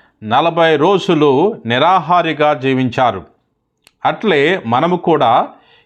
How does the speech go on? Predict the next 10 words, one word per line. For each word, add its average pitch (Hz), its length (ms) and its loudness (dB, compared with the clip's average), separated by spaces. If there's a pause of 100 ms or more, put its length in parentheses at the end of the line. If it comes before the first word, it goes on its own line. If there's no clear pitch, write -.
ఈ 135 140 0
నలభై 175 420 2
రోజులు 175 640 0 (320)
ప్రార్థన, 156 640 0 (480)
ఉపవాసము, 170 920 0 (640)
త్యాగ 170 320 0
కృత్యాలతో 160 1080 0 (200)
సైతానుపై 165 1000 0 (120)
విజయం 135 460 0
సాధించాలి. 123 1000 -2